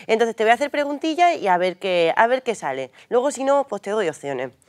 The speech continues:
A ver, ¿tú dónde crees que podría dar más juego Pedro Sánchez? ¿En qué reality?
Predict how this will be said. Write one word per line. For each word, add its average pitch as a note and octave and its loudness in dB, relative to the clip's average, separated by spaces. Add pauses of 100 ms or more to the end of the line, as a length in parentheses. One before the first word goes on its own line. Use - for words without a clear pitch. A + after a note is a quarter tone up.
(320)
A A3+ 6
ver, G#3 2
¿tú D#4+ -6 (300)
dónde C4+ 2
crees C#4+ -6
que A3+ -6
podría G#3+ 0
dar G#3+ 2
más G3 -6
juego A3 -4
Pedro D#3+ -6
Sánchez? C3 -10
¿En F#3 -2
qué G#3+ 2
reality? C3 -4